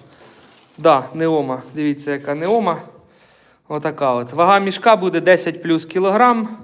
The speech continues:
Ну, от таке насіннячко. Бачите. А оце Піонер. Круїзер і Максим ікс ель. Кому цікаво, я ж кажу, буду,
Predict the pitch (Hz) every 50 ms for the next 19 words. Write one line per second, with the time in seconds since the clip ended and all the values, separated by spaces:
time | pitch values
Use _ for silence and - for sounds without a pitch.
0 | - - _ _ _ _ _ _ _ _ _ _ _ _ _ _ _ 208 190 180
1 | - - 143 - 165 160 156 147 135 - - 135 131 127 127 120 120 - - -
2 | 127 123 120 - - - - - _ _ 147 139 - - - - - _ - -
3 | - - - - - - - - - _ _ - 175 196 202 202 - 254 233 240
4 | - 208 202 190 180 160 139 131 123 120 123 - - - - - - 208 240 240
5 | 220 294 277 226 202 190 190 180 - - 220 208 202 190 180 175 - - - 135
6 | 120 117 117 113 - - - _ _ _ _ _ _ _ _ _ _ _ _ _
7 | _ _ _ _ _ _ - 202 220 240 233 240 247 226 - 269 254 214 202 196
8 | 180 - - 196 170 165 160 156 185 208 185 202 180